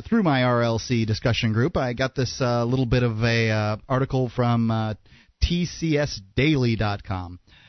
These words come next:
And... Um, it says right here, one more bit from our post-election Zogby poll. We asked voters if they considered themselves to be fiscally conservative and socially liberal. Now, this is Zogby poll. Um,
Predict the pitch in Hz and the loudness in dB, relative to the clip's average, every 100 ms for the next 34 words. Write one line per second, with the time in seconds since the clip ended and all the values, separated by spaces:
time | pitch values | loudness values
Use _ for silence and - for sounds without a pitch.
0 | - _ - 120 113 120 123 120 117 101 | -20 _ -2 2 4 4 4 4 2 -2
1 | _ _ _ _ _ _ _ - - 175 | _ _ _ _ _ _ _ -6 -2 0
2 | 170 165 185 139 160 208 208 - 151 170 | 2 4 4 4 4 4 0 0 0 2
3 | 185 165 165 - 156 135 - 180 - 151 | 2 0 0 0 0 0 0 0 -2 -2
4 | 156 - 151 127 113 170 170 139 123 127 | -2 0 0 2 2 0 2 0 2 2
5 | 120 135 156 190 151 147 160 156 143 - | 2 2 0 0 2 2 4 2 0 -6
6 | - - - - 143 143 135 175 160 143 | -16 -8 -4 0 0 0 0 0 0 0
7 | 139 127 147 135 - 131 117 - _ _ | 0 2 0 0 0 0 0 -2 _ _
8 | _ _ _ _ _ 214 226 - 208 202 | _ _ _ _ _ 0 0 0 2 2
9 | 180 147 180 175 190 202 - _ _ _ | 0 0 0 2 0 -2 -6 _ _ _
10 | 143 143 - 185 175 175 151 135 165 151 | -4 -2 0 0 2 0 0 2 2 2
11 | 117 - - _ - 123 143 143 160 170 | 0 -2 -10 _ -14 -8 -8 -2 2 2
12 | 156 127 120 101 95 - _ - - - | 2 0 0 0 -2 -6 _ -20 -18 -2
13 | 127 120 | 0 2